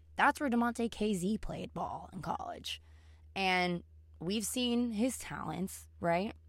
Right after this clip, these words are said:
Took him a little bit to finally get his groove in, but when he found Pittsburgh, seemed like he found a home. So,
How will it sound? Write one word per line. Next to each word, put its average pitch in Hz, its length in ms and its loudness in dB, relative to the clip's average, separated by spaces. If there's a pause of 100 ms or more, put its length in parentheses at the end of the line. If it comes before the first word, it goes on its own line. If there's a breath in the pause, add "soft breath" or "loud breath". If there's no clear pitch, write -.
(260 soft breath)
Took 233 180 -4
him 240 80 0
a 233 100 4
little 214 180 4
bit 202 160 0
to - 60 -8
finally 190 360 0
get 190 160 0
his 202 100 0
groove 185 300 0
in, 180 180 0
but 170 160 2
when 170 120 0
he 175 100 -4
found 190 340 2
Pittsburgh, 196 600 0 (600 soft breath)
seemed 262 380 0
like 262 200 6
he 254 120 0
found 240 300 6
a 226 100 6
home. 208 460 4 (1120)
So, 170 420 8